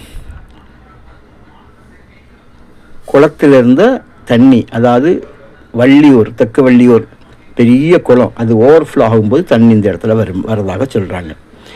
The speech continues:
இந்த லேண்டோட பின்பகுதியில பார்த்தீங்கன்னா, இதுதான் கால்வாய், ரைட்ல இருக்கு பார்த்தீங்களா?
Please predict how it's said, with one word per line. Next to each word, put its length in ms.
இந்த 220
லேண்டோட 360
பின்பகுதியில 520
பார்த்தீங்கன்னா, 440
இதுதான் 380
கால்வாய், 380
ரைட்ல 340
இருக்கு 160
பார்த்தீங்களா? 340